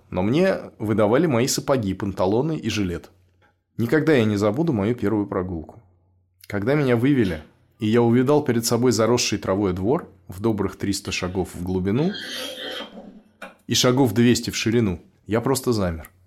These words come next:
Ворота были отперты – и сквозь них я мог видеть улицу, громадный госпиталь напротив и даже прохожих.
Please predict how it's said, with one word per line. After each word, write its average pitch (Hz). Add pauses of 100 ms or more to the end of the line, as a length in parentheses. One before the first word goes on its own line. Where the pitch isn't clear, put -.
(340)
Ворота 143
были 147
отперты – - (460)
и -
сквозь 127
них 202
я 143
мог 123
видеть 151
улицу, 107
громадный 131
госпиталь 107
напротив 95
и 95
даже 117
прохожих. 90